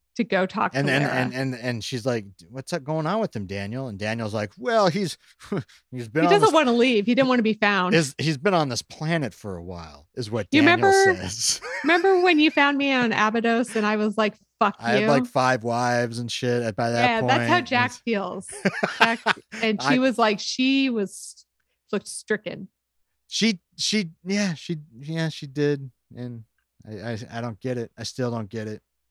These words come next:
Speaker 2: And I won't be
Speaker 1: Mm-hmm.
Speaker 2: getting it later.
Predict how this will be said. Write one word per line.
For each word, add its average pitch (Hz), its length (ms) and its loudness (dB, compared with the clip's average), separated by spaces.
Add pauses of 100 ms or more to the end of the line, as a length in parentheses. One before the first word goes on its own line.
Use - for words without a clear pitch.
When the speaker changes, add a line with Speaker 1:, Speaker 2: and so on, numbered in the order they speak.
(640)
Speaker 2:
And 117 120 -6
I 120 60 2
won't 123 200 2
be 123 80 0
Speaker 1:
Mm-hmm. 110 60 -10
Speaker 2:
getting 120 260 -2
it 117 160 -6 (320)
later. 113 540 -2